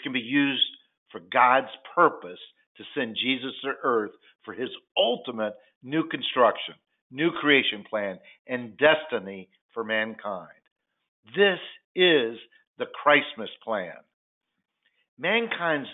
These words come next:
lost God's original plan A through the fall with Adam and Eve.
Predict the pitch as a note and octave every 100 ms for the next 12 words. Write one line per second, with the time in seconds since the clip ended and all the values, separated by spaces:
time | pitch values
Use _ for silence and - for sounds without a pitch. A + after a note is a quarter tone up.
0 | - _ - A#2 D3 F3 D3+ C3+ - B2
1 | C3 C3 C3 B2+ A#2+ C#3 C3+ A#2+ - C3+
2 | B2+ B2 A2+ G#2 - _ - B2 B2 -
3 | E3+ D3+ A#2 A2 A2 - - A#2 C3 C3+
4 | A#2+ A#2+ A#2 A#2+ A2+ F#2